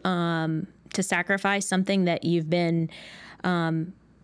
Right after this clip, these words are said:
really wanting to work towards, or, I mean, even the sexual purity. I mean, there's a lot of pressure that goes into looking at other people's journeys versus what you have your heart set on. I mean, the truth is that you're looking at this partner to, to validate,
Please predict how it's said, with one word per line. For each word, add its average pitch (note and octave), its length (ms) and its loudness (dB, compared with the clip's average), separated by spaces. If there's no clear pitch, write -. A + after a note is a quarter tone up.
really G3 240 4
wanting F3+ 320 4
to D#3+ 80 2
work E3 240 0
towards, G#3 440 0
or, E3 360 2
I E3+ 60 2
mean, F3 160 2
even F#3+ 300 4
the F3 80 2
sexual E3+ 420 0
purity. D#3+ 500 0
I D#3+ 60 0
mean, F3 100 2
there's F#3 160 2
a F3+ 80 2
lot F3+ 520 2
of E3 120 -4
pressure F3+ 460 0
that D#3+ 160 0
goes E3+ 260 2
into E3+ 640 2
looking F#3 420 2
at E3 200 0
other E3+ 200 2
people's E3 340 0
journeys E3 360 0
versus D#3+ 640 -2
what E3 400 2
you F3+ 100 2
have E3+ 200 0
your D#3 100 0
heart E3+ 240 0
set D#3 160 0
on. D#3 180 0
I E3+ 80 2
mean, E3+ 180 2
the E3 100 2
truth C4 360 0
is F#3 180 2
that F3 240 0
you're G#3 220 4
looking G#3 440 2
at F#3 100 -2
this F3 140 0
partner F#3 380 2
to, E3+ 300 0
to - 200 -2
validate, G#3+ 680 2